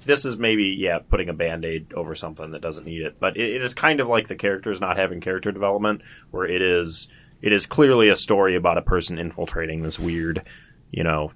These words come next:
James Bond mountain lair, eh, with a secret underground cavern where there's all the bad shit going on. Um, and for, I don't know, I grew up on a lot of, like, James Bond movies, so, like, me going along on that roller coaster seems like an easy pitch.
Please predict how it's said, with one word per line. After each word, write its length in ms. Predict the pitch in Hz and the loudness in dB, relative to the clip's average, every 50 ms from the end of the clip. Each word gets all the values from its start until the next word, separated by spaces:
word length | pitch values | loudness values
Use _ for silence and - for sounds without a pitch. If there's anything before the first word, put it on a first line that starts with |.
| - | -4
James 320 | - - 92 85 82 82 76 | 0 2 2 4 2 0 0
Bond 520 | - - 87 82 82 80 80 80 80 78 - - - | 2 2 2 2 2 0 -2 -2 -4 -6 -8 -8 -4
mountain 480 | 87 85 82 80 82 82 78 78 80 | -2 -2 0 -2 -2 -2 -2 0 2
lair, 540 | 85 85 82 82 82 80 82 80 80 101 - - - | 4 4 6 6 4 4 4 2 0 -4 -8 -6 -2
eh, 100 | 87 87 | 0 0
with 220 | 80 80 82 82 - | 2 2 2 0 0
a 60 | 82 | 0
secret 460 | 80 - - 87 80 - 85 82 - - | 0 0 0 0 0 0 0 -2 0 -2
underground 760 | - 85 80 80 80 76 82 80 80 80 80 80 80 78 - | -2 0 0 0 0 0 0 0 0 0 0 0 -2 -2 -2
cavern 560 | - 92 85 82 80 82 82 82 82 82 80 - - | 0 2 2 2 2 0 -2 -4 -4 -6 -10 -8 -4
where 200 | 98 85 82 82 | -2 -2 -2 -2
there's 180 | 80 82 78 85 | -2 -2 -2 -2
all 120 | 80 80 | -2 -2
the 60 | 80 | -2
bad 280 | 82 82 82 82 82 78 | -2 0 0 0 0 0
shit 220 | - 92 87 - | 0 0 0 0
going 260 | 90 87 85 82 82 | 0 0 0 0 0
on. 300 | 85 85 85 82 85 85 - - - - - _ | 0 0 0 0 -2 -4 -6 -12 -20 -20 -20 _
Um, 320 | - 85 82 80 80 82 82 - | 0 0 2 2 2 0 -2 0
and 180 | - 90 85 82 | 0 0 0 -2
for, 200 | - - 92 85 82 - | -2 -4 -4 -4 -2 -2
I 80 | - 90 | -2 -2
don't 80 | 82 80 | -2 -2
know, 140 | 78 - - | -6 -4 0
I 100 | - 110 | 0 2
grew 140 | 107 117 120 | 4 4 4
up 80 | 110 117 | 4 4
on 80 | 110 107 | 4 4
a 40 | |
lot 140 | 98 95 92 | 2 2 2
of, 60 | 92 | 2
like, 120 | 90 87 85 | 0 0 -2
James 200 | - 92 85 85 | -4 -6 -6 -4
Bond 220 | 85 90 85 85 85 | -4 -4 -4 -4 -4
movies, 320 | 87 90 90 92 90 87 | -6 -4 -4 -6 -6 -6
so, 160 | - - 85 82 | -8 -8 -6 -6
like, 240 | 80 80 80 - - _ - _ _ _ _ _ - - - _ | -6 -8 -10 -12 -18 _ -20 _ _ _ _ _ -20 -20 -20 _
me 300 | - 104 113 120 120 113 | -6 -4 -2 0 0 0
going 340 | 101 98 113 104 104 104 101 | 2 4 6 6 6 6 4
along 360 | 95 92 92 95 95 95 101 | 2 4 6 6 6 6 6
on 120 | 95 98 95 | 4 4 2
that 140 | 92 90 - | 2 0 0
roller 260 | 90 92 95 95 98 | 0 2 2 2 0
coaster 500 | - - 107 101 90 - - 104 98 101 | 0 -2 -2 -2 -2 -2 0 0 0 0
seems 300 | 98 - 104 95 90 90 90 | -2 -4 -6 -8 -8 -6 -6
like 160 | 87 85 - | -6 -6 -6
an 80 | 87 | -8
easy 240 | 90 92 90 85 92 | -8 -6 -6 -8 -6
pitch. 480 | 85 - 98 101 - - - - - | -2 0 0 0 0 -2 -8 -18 -18